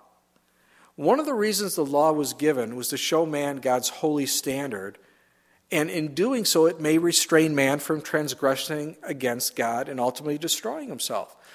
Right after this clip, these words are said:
Think about laws we have today. There, are there laws out there that says you shouldn't steal, that you, you know, can't break into somebody's house, that you can't kill someone? Are there laws out there? Absolutely.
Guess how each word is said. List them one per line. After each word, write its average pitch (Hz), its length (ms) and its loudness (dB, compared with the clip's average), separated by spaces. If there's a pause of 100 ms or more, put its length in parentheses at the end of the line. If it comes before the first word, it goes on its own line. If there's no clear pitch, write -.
(380)
Think 277 180 0
about 254 320 6
laws 180 260 8
we 190 120 2
have 180 220 2
today. 240 400 -2 (100)
There, 196 180 4
are 190 160 10
there 208 160 8
laws 220 360 6
out 220 220 6
there 196 120 6
that 156 180 2
says 165 260 2
you 165 60 -4
shouldn't 180 280 0
steal, - 480 0 (680)
that 180 160 2
you, 170 280 4
you 190 100 -6
know, 151 120 2
can't 202 240 2
break 190 260 4
into 170 120 2
somebody's 175 500 2
house, 196 360 0
that 156 120 -6
you 175 60 -8
can't 185 460 -2 (340)
kill 247 260 8
someone? 131 540 4 (260)
Are 185 120 4
there 185 160 4
laws 185 360 4
out 180 240 2
there? 262 200 -2
Absolutely. 247 880 -2